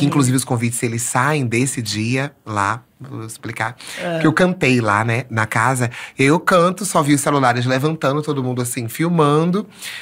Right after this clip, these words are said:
Speaker 1: Continuei cantando, terminou. Quando terminou, fui conhecer a galera, e aí já veio os convites, né? Era próximo do carnaval. Aí vem Daniela Mercury e fala,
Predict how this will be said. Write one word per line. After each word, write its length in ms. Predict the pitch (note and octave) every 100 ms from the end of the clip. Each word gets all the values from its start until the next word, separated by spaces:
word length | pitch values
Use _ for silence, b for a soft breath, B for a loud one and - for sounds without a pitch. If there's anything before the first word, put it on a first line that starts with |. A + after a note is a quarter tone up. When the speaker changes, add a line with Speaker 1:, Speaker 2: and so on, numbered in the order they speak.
| B
Speaker 1:
Continuei 420 | - G#3 G3+ D3+ C#3+
cantando, 380 | F#3+ G3+ G3
terminou. 640 | G3+ G3 G#3 B3+ D3+ A2+ - _ _ _ B B B
Quando 140 | - D4
terminou, 280 | G#3+ F3 E3+
fui 120 | D#3
conhecer 460 | D3 F3 - D3+ C#3+
a 60 |
galera, 640 | D3+ F#3 D3 C3+ C#3 E3+ - -
e 140 | D#3+
aí 300 | F#3+ E3+ D#3
já 140 | E3 G3+
veio 220 | D#3 D3
os 100 | D3+
convites, 540 | - G3+ C#3+ C3 C3
né? 160 | B2 A#2+
Era 240 | C3 C#3 D#3 _ -
próximo 400 | E3 G3+ - D#3+
do 80 |
carnaval. 600 | C#3 C3+ B2+ A2+ G2 F#2+ - b b b b b
Aí 140 | A#2+
vem 120 | A#2+
Daniela 340 | C3 B2+ A#2 C3+
Mercury 380 | C#3 A#2+ A#2+ C#3
e 40 |
fala, 380 | - G#2+ G2+ G2+